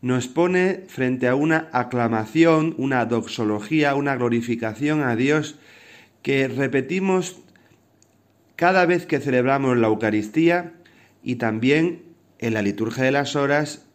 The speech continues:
en el himno del Te Deum. Santo, santo,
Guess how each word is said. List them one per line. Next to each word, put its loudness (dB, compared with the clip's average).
en -2
el -2
himno 0
del 0
Te 0
Deum. 0
Santo, 0
santo, 0